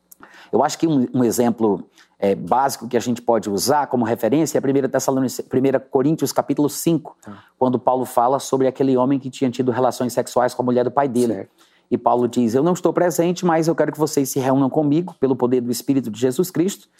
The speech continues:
Speaker 1: e que o tal seja, em nome de Jesus, entregue a Satanás para a destruição da carne,
Speaker 2: Uhum.
Speaker 1: a fim de que o Espírito seja salvo no dia de Cristo." É interessante. Há muitos elementos misteriosos aí. Então, Paulo diz, "Olha, o pecado que ele tá cometendo é grave,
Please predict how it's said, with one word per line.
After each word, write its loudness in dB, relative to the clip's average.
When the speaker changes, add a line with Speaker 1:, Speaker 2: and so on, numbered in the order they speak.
Speaker 1:
e 0
que -2
o -2
tal 0
seja, 0
em 2
nome 2
de 0
Jesus, -2
entregue 2
a 2
Satanás 0
para 2
a 2
destruição 0
da 0
carne, -2
Speaker 2:
Uhum. -18
Speaker 1:
a 0
fim -2
de -2
que -4
o 2
Espírito -2
seja 0
salvo 0
no -4
dia 0
de -4
Cristo." -4
É -2
interessante. 0
Há 2
muitos 0
elementos 0
misteriosos 0
aí. -6
Então, 2
Paulo 0
diz, -2
"Olha, 2
o -4
pecado 0
que -6
ele -4
tá 0
cometendo -2
é 2
grave, -2